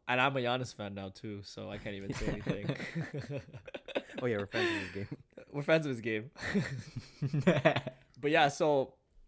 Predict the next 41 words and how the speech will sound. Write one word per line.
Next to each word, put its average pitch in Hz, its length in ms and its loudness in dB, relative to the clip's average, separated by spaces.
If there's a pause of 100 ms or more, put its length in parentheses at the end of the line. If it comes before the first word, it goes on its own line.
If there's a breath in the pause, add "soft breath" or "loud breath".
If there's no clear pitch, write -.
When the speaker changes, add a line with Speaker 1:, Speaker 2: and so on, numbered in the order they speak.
(100)
Speaker 1:
Scotty 180 400 6
Barnes, 135 440 4
the 123 100 0
thing 135 240 0
is, 123 480 2 (220)
the 113 100 -2
one 123 200 0
thing 131 220 2
that 110 220 4
I'm 107 120 0
sure 117 200 0
everybody 107 340 2
has 107 120 -2
seen 110 240 -6
in 101 80 -6
the 98 60 -8
past 101 340 -6
three 107 160 -4
days 110 240 0
that 95 160 -2
he 110 420 -8 (520)
looks 101 260 -6
like 92 160 -2
he 113 100 -8
loves 104 440 -2
the 110 80 -6
city. 113 520 -4
It 107 40 -10
looks 107 200 -4
like 101 140 -6
he 120 100 -6
wants 107 400 -2
to - 80 -10
play 104 240 -4
in 104 60 -6
Toronto. 107 580 -2 (460 loud breath)
And 104 420 -2 (140)
from 120 200 -6
what 131 140 2
I've 131 160 2
seen, 156 540 -2